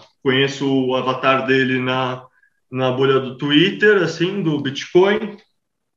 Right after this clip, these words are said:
E ele falou coisas muito boas, assim, nesse sentido. Falou que esse movimento das pessoas voltarem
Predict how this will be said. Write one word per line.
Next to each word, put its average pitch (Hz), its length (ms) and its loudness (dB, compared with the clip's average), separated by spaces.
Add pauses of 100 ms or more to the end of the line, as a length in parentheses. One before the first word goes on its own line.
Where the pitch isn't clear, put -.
(140)
E 208 140 2
ele 202 240 4
falou 208 300 0
coisas 202 320 2
muito 202 200 -4
boas, 196 380 4
assim, 131 280 -4
nesse 123 240 -6
sentido. 131 380 -4
Falou 143 340 0
que 160 80 2
esse 160 180 0
movimento 156 580 0
das 147 180 -4
pessoas 143 460 -4
voltarem 147 840 0